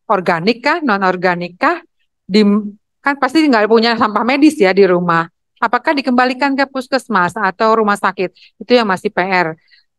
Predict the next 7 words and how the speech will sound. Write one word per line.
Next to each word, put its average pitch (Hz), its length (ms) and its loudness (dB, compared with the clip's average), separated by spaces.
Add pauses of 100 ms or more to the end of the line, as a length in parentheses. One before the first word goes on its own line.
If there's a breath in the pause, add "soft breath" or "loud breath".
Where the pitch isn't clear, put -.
Eh, 165 480 2 (160)
bagaimana 175 480 0
cara 170 240 0
membuang 190 600 -2 (260)
siring? 165 560 -4 (480)
Slide. 240 380 -2 (2750)
Ya, 156 400 -2